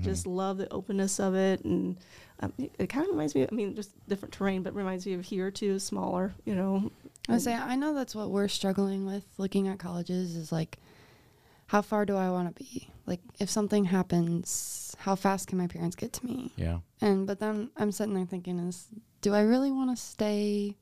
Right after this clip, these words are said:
Speaker 2: close to home?
Speaker 1: Mm-hmm.
Speaker 2: Like, do I want different, I don't know, opportunities
Speaker 3: I
Speaker 2: or
Speaker 3: think
Speaker 2: something
Speaker 3: most
Speaker 2: like
Speaker 3: kids
Speaker 2: that?
Speaker 3: are, <clears throat> their first reaction is to get the heck out of here,
Speaker 1: Yes.
Speaker 3: which is fine.
Speaker 1: Yeah.
Speaker 3: But then they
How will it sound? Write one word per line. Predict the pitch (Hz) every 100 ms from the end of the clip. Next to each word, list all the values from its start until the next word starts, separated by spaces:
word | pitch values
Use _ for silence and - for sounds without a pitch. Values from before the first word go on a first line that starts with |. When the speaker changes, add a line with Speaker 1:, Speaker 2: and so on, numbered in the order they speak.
| _ -
Speaker 2:
close | - 180 -
to |
home? | 208 294 - - 185
Speaker 1:
Mm-hmm. | 220 247 - -
Speaker 2:
Like, | 196 190 -
do | 196
I | 196
want | 185 190 196 214
different, | 196 185 190 175 180 - _ - - _ _ _ _ _ _ _ _ _ _ -
I | 175
don't | 165
know, | -
opportunities | 175 170 - 170 165 165 170 170 -
Speaker 3:
I | 160
Speaker 2:
or |
Speaker 3:
think | 160 147
Speaker 2:
something |
Speaker 3:
most | 131 135
Speaker 2:
like | -
Speaker 3:
kids | 131 107
Speaker 2:
that? |
Speaker 3:
are, | 107 107 _ _
<clears throat> | - 202 170 147
their | 120
first | - 123 - - _ _ _ _ _ _ _
reaction | 104 104 98 - 92
is | 87
to | -
get | 85 98
the | 82
heck | 98 87
out | 87 92
of |
here, | 107 110
Speaker 1:
Yes. | 180 - - - -
Speaker 3:
which | 135 196
is |
fine. | - 143 135 156 -
Speaker 1:
Yeah. | 370 - - -
Speaker 3:
But | 120 110
then | 143
they | 131